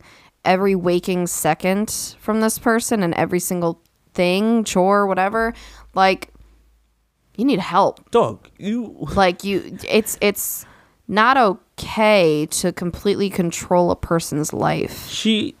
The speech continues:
Speaker 2: she stays at home, and I don't mean to, I don't, I don't wanna sound like that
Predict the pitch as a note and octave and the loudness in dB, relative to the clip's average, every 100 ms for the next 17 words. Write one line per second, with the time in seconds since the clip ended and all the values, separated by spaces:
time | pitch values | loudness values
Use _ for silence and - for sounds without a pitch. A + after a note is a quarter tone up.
0 | _ - D#3+ - C#3+ C3+ C3 - - C#3+ | _ -6 -6 -2 -2 2 0 0 0 2
1 | G2 D#2 - B2+ B2+ C3+ C3+ C#3+ C#3 C3+ | 0 -4 -2 2 2 2 0 0 -2 -2
2 | B2+ F2 - B2+ D3 - _ C#3 D3+ E3 | -2 -2 -2 -2 -2 -6 _ -2 0 0
3 | D3 D3 C#3 B2 C#3 C3+ - | -2 -2 -2 0 0 0 -2